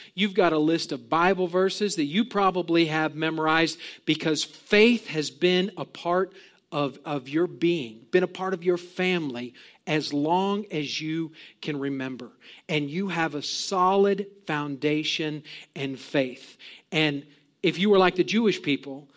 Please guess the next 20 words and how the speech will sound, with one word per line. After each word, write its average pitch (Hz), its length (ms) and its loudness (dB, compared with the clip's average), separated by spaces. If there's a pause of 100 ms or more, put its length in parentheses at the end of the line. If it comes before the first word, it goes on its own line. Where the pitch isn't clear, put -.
(280)
you 196 200 2
have 165 120 -2
been 170 240 2
waiting 196 380 6
for 170 100 -4
this 156 240 -2
Messiah, 175 460 2
and 139 80 -2
all 160 160 -2
of 147 80 -6
a - 20 -4
sudden 143 240 -2
the 131 80 -4
light 151 320 -4
bulb 135 220 -6
came 139 260 -4
on, 143 160 -6
and 127 140 -12
you 156 120 -8
realized 139 540 0